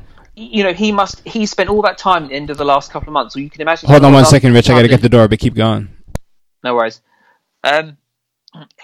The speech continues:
Speaker 1: he, he spent all that time at the end of last, last season out of the team, wondering,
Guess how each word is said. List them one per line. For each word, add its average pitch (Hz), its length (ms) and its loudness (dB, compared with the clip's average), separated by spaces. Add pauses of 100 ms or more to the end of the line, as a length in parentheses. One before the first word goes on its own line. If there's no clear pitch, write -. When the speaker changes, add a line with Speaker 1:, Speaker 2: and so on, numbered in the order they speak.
(160)
Speaker 1:
he, - 100 -20 (140)
he 170 180 -16
spent 156 200 -10
all 170 140 -6
that 156 140 -6
time 143 400 -6 (1600)
at - 80 -20
the 143 80 -8
end 135 160 -8
of 131 100 -14
last, 127 360 -4 (220)
last 127 420 -4 (380)
season 131 600 -10 (340)
out 139 160 -2
of 131 60 -10
the 127 80 -18
team, 120 360 -6
wondering, 120 500 -6